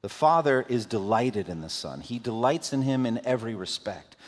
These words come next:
John one eighteen says that the Son is in the bosom of the Father.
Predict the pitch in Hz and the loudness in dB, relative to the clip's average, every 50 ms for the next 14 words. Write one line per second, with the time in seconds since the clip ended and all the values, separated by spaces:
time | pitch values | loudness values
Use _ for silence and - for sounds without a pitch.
0 | - - - - 117 120 127 143 151 143 139 143 135 131 123 123 - - 127 120 | -20 -20 -10 0 4 4 4 6 4 4 4 4 4 4 0 -2 -4 -4 -2 -2
1 | 113 110 - - 120 110 113 104 - 107 113 - - 110 - - - 131 131 139 | -2 -2 -2 0 0 0 0 -2 -4 -6 -6 -6 -6 -6 -6 -4 -2 0 2 2
2 | 135 117 101 113 110 107 104 95 87 87 107 117 135 135 120 131 131 123 123 - | 0 0 0 0 0 0 0 -2 -4 -4 -2 0 0 0 0 0 0 0 -2 -2
3 | 110 101 90 95 87 - - 110 98 92 87 80 - - | -4 -8 -8 -10 -12 -6 -4 -2 -2 -2 -2 -6 -12 -18